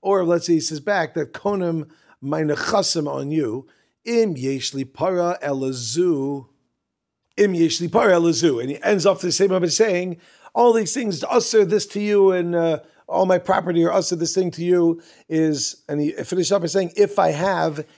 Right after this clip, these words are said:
any cow except for this one." Or in other cases, the person comes and says, "Hashileni kardumcha," says, "Could you lend me your kardum?" Kardum is a spade, a thing used in order to dig into the ground and get dirt out.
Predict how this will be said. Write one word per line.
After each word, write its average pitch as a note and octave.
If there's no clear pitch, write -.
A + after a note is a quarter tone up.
any F3+
cow D3+
except -
for C3+
this B2
one." F2+
Or F#3
in G3
other G3
cases, E3+
the E3
person E3
comes E3
and E3
says, C#3
"Hashileni F3+
kardumcha," E3+
says, D3
"Could D#3
you E3
lend F#3
me F3
your D#3+
kardum?" C#3
Kardum D#3
is C#3
a C3+
spade, C#3
a A2
thing D3
used C#3
in C#3+
order C3
to C3
dig C3+
into C3+
the B2+
ground C#3
and A#2+
get B2
dirt C3
out. A#2+